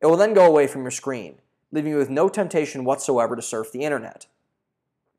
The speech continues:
This streamlining of your phone will get rid of the ease of access. It will maximize the potential of what a phone should be. A vehicle for contacting other people, supposedly being te-, via text, call, or FaceTime. Get rid of the ease of access of everything else.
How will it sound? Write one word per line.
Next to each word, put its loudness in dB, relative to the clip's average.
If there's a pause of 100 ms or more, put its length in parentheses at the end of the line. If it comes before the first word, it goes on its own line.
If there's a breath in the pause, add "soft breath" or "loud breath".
(920)
This 4
streamlining 2
of -2
your 0
phone 0
will 0
get 0
rid 0
of -2
the -8
ease -8
of -12
access. -4 (500)
It 2
will 4
maximize 2
the -14
potential -4
of -6
what 0
a -6
phone -6
should -8
be. -10 (600)
A -2
vehicle 2
for -6
contacting -4
other -6
people, -8
supposedly -6
being -10
te-, -6 (320)
via -6
text, -8
call, -4
or -10
FaceTime. -6 (840)
Get 4
rid 6
of 2
the -2
ease -2
of -2
access 0
of -6
everything -6
else. -6